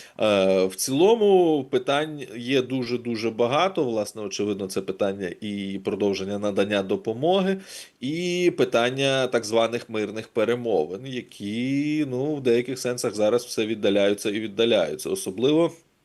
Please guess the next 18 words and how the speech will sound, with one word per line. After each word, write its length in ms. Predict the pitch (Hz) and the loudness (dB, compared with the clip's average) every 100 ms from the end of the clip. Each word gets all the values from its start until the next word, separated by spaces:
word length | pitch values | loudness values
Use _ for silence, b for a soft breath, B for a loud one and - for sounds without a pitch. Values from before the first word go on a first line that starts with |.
| _ _ _ - | _ _ _ -4
Важливим 500 | 113 101 117 131 127 | -4 0 0 2 0
і 80 | 110 | -4
болючим 500 | 107 113 139 139 127 | -4 -2 -2 -2 -4
це 160 | - 113 | -4 -4
стає 500 | - 107 117 139 139 B B B - | -2 -2 0 -2 -4 B B B -8
на 640 | 107 113 117 117 113 107 | -2 2 2 2 2 2
тлі 680 | 107 - 113 123 127 117 - - | 0 -2 0 0 2 2 0 -2
того, 300 | 127 110 104 | 0 2 2
що 200 | 98 117 | -2 -6
вчора 920 | 107 - 117 117 98 85 80 80 78 | -6 -2 2 4 4 2 -2 -8 -10
Трамп 380 | 80 110 104 95 | -4 0 0 -2
поспілкувався 800 | 104 - 104 98 104 95 95 110 | -8 -4 -6 -2 2 2 2 -2
з 80 | 107 | -6
Путіном, 720 | - 175 190 190 185 170 135 | -2 -2 2 0 0 -4 -6
ну 320 | 120 127 143 | -6 -4 -4
і 520 | 135 113 113 113 113 | -4 -4 -6 -2 -2
Путін 340 | 113 135 131 135 | 0 -2 0 2
вирішив 520 | 117 120 127 139 135 | 4 4 2 0 -2